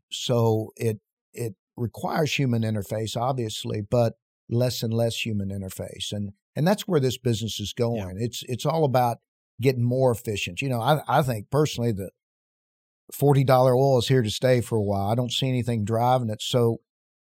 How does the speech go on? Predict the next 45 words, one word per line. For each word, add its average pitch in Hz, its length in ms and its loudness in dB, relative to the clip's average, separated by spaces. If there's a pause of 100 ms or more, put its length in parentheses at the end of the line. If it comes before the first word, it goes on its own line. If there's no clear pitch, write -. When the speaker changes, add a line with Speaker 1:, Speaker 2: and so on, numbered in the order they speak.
(120)
Speaker 1:
the 113 100 0
stress 170 580 2
on 143 140 0
the 127 80 2
oil 135 240 4
and 120 100 -2
gas 127 300 0
companies - 920 -6
is 107 140 -4
gonna 123 200 0
be 113 160 0 (160)
even 120 200 0
more 120 200 0
tremendous. 120 1000 -2
And 113 500 0
we 139 140 2
can 143 160 -2
sit - 260 -2
back 127 380 2
and, 104 240 -2 (640)
and 107 100 -4
say, 127 220 2
"Well, 123 460 6
you 123 140 -2
know, 117 120 0
we're 127 140 2
getting 120 220 -2
hammered 123 440 -2
as 110 140 -4
a 113 60 -6
service 147 460 0
industry," 107 500 -4
but 107 260 0 (580)
I'd 147 180 0
rather 165 180 8
look 139 200 2
at 131 140 6
it 120 80 -2
the 117 160 0
other 143 240 2
way. 98 240 -4
How 135 180 2
can 151 220 0
we 135 140 0
do 131 560 -2